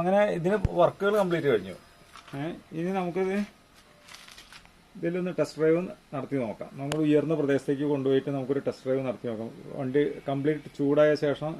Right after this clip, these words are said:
എന്ത് സംഭവിക്കണമെന്നുള്ളത് നമുക്ക് നോക്കാം. ഓക്കെ,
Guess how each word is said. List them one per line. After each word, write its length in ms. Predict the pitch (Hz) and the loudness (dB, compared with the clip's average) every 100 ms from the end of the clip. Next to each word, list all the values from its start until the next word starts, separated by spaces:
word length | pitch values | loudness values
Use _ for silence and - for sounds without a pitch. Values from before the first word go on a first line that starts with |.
| - | -6
എന്ത് 120 | 135 135 | -6 -4
സംഭവിക്കണമെന്നുള്ളത് 720 | 143 127 131 127 135 127 127 127 | -4 0 0 0 -6 -4 -4 -4
നമുക്ക് 240 | 110 165 202 - - - | -6 -8 -10 -20 -20 -10
നോക്കാം. 260 | 110 - - - _ _ _ _ - | -10 -10 -16 -20 _ _ _ _ -20
ഓക്കെ, 140 | 131 | -18